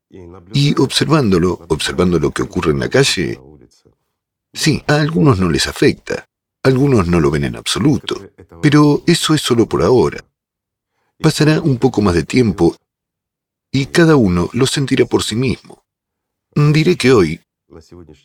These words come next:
ninguno de nosotros ya está a salvo. Realmente, hemos perdido el mundo en el que vivíamos hace poco. Y cada año, cada día, estaremos más cerca de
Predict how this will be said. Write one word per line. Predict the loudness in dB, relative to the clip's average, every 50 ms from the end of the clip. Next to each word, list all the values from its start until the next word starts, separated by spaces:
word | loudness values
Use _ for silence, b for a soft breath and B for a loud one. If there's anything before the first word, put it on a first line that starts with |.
| -20 -20 _ _ -6
ninguno | -2 0 0 2 2 2 4 2 2 2
de | 2 0
nosotros | 0 0 0 -2 -2 -2 0 0 0 0
ya | 0 0
está | -2 -2 0 -2 0 0
a | 0 0
salvo. | 0 0 0 0 -2 -6 -20 -20 _ _ _ _ _ _ _ _ _ _ _ _ _ _ _ _ _ _ _ _ _ _ _ _ _ _ _ _
Realmente, | -6 -4 -2 0 2 2 2 4 2 2 2 2 0 0 0 -2 _ -20 -20 -4 0
hemos | 2 2 2 2
perdido | 2 0 0 0 -2 2 4 4 4
el | 4
mundo | 2 -2 -2 0 2 4 4
en | 4 2
el | -2 -2
que | -4 -4
vivíamos | -4 -2 -2 0 0 0 0 0 -4 -8
hace | -8 -8 -8 -4
poco. | _ 2 2 2 0 -6 -18 -20 _ _ _ _ _ _ _ _ _ _ _ _ _ _ _ _ _ _
Y | -4 -4 -4
cada | -2 0 0 2 2 2 2
año, | 2 2 2 0 0 -2 -6 _ -20 _ _
cada | 0 0 2 2 0
día, | -2 -2 -2 -2 -2 -4 -6 _ _ -20 -20 _ _ _ _ _ _ _ _ _ _ _ _ _ _ _ _ _ _ _ _ _ _ _ _ _ -6
estaremos | -6 -2 -2 -2 0 2 2 2 2
más | 2 0 0
cerca | 0 -2 -4 -2 -2 -2 0
de | 0 0 -2 -4